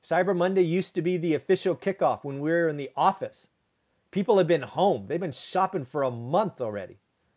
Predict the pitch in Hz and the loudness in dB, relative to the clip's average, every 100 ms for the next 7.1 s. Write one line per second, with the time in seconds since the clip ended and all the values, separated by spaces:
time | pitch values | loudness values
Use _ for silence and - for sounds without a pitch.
0 | _ 147 - 165 143 180 185 180 - 165 | _ -8 -4 -4 0 0 2 0 0 0
1 | 131 123 113 110 _ _ _ _ 143 135 | 0 -4 -14 -16 _ _ _ _ -6 -4
2 | 160 143 135 131 127 120 113 107 - 113 | 0 0 0 -6 -6 -6 -8 -12 -14 -14
3 | 101 110 101 - _ _ _ _ _ _ | -12 -12 -12 -14 _ _ _ _ _ _
4 | - 180 165 175 233 226 208 202 196 175 | -4 -2 0 2 0 0 2 4 4 2
5 | 196 185 185 - 190 185 165 - - 151 | -2 -2 -4 0 0 0 -6 -10 -10 -10
6 | - - 196 185 - 190 170 170 165 156 | -8 -2 0 0 0 0 0 -2 -2 -4